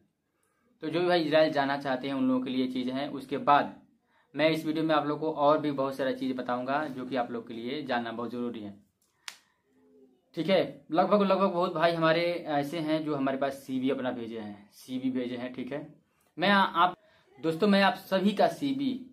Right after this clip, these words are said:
आप सभी का सीवी इस्तेमाल, अ,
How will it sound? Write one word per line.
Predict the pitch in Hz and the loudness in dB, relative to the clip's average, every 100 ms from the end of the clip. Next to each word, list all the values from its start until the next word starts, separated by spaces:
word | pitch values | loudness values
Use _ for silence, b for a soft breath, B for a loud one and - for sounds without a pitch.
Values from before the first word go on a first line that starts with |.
| _ _ _ _ _ _ _ _ _ - | _ _ _ _ _ _ _ _ _ -6
आप | 127 - | -6 -4
सभी | 170 202 | -2 0
का | 190 | 0
सीवी | - 143 151 | -2 -2 -2
इस्तेमाल, | 147 - 139 147 156 | -2 -2 2 2 2
अ, | 104 117 | -6 -4